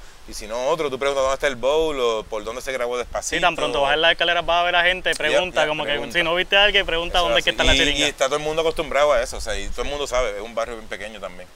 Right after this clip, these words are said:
Speaker 2: Súper.
Speaker 1: Así que, sí, sí, más que
Speaker 2: Súper,
Speaker 1: nada,
Speaker 2: mano.
Speaker 1: bienvenidos y, o sea, yo, mi exal-,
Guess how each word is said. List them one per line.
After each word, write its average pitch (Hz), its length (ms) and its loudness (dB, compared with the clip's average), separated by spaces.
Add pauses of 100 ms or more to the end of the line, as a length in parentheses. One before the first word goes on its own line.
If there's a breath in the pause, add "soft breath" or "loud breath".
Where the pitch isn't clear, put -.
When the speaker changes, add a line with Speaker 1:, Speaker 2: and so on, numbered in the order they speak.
(140)
Speaker 2:
Súper. 117 300 -14
Speaker 1:
Así - 240 -14
que, 101 220 -8 (160)
sí, - 180 -10
sí, 98 160 -10
más - 140 -4
que 113 60 -10
Speaker 2:
Súper, 123 120 -2
Speaker 1:
nada, 123 140 0
Speaker 2:
mano. 135 80 0
Speaker 1:
bienvenidos 110 500 -6
y, 139 140 -4 (420 loud breath)
o - 40 -16
sea, 120 100 -8
yo, 143 100 0
mi - 60 -4
exal-, 110 260 -4